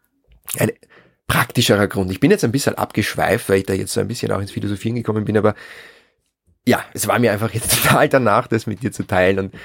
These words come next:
da auch ein bisschen einzutauchen, weil es einfach so gut zu diesem Thema Verbundenheit passt. Aber jetzt zum dritten Punkt,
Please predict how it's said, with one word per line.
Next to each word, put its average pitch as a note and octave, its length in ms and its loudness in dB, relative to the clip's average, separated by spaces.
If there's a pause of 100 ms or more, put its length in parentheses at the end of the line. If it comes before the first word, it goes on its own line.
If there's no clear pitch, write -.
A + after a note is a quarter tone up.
(280)
da G2 240 4
auch G2 180 -2
ein G2+ 80 -2
bisschen F#2+ 240 -2
einzutauchen, F#2+ 640 0
weil G2 120 2
es G#2+ 100 -4
einfach G#2 160 -2
so - 120 -12
gut G2+ 180 -8
zu - 80 -8
diesem F#2 200 -10
Thema G2 220 -6
Verbundenheit F#2 640 -8
passt. - 280 -10
Aber A#2+ 140 2
jetzt C#3 280 2
zum A#2+ 220 -4
dritten B2 360 -2
Punkt, C3+ 300 -6